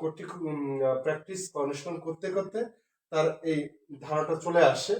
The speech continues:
এবং সে দ্রুত করতে পারে। অনেকে বলেন যে, "আমি সায়েন্সের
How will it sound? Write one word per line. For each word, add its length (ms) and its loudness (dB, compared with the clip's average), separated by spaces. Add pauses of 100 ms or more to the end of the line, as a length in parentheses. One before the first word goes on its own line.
(440)
এবং 180 2 (360)
সে 240 2
দ্রুত 320 -2 (140)
করতে 280 -4
পারে। 140 -8 (560)
অনেকে 240 6
বলেন 220 10 (100)
যে, 80 10 (180)
"আমি 160 2
সায়েন্সের 580 4